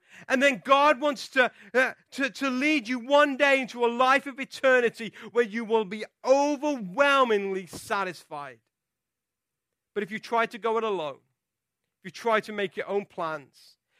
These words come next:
if you try to just follow your own emotions and desires, then there are seven deadly weapons that are gonna come and try to destroy you. There's greed.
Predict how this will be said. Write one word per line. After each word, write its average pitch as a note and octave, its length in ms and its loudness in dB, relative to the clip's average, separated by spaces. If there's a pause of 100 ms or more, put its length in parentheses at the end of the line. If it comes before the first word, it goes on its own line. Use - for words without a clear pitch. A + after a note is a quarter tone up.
(100)
if - 60 -14
you G#3+ 60 -12
try A#3+ 240 2
to G3 120 -6
just G3 220 -12
follow A3+ 260 0
your G#3+ 260 -6
own A3+ 240 4
emotions A3 720 -2
and G3+ 160 -6
desires, F#3+ 720 -2 (340)
then G3 140 -6
there F#3+ 160 0
are F3 60 -4
seven G#3 500 -4
deadly G3 360 -6
weapons C#3 840 -12 (600)
that D3 120 -6
are D3+ 60 -6
gonna D3+ 160 -6
come D3+ 180 -8
and C#3+ 100 -8
try D3 240 -4
to C#3+ 140 -14
destroy B2 420 -18
you. - 160 -20 (500)
There's D3 140 -14
greed. D#3+ 440 -6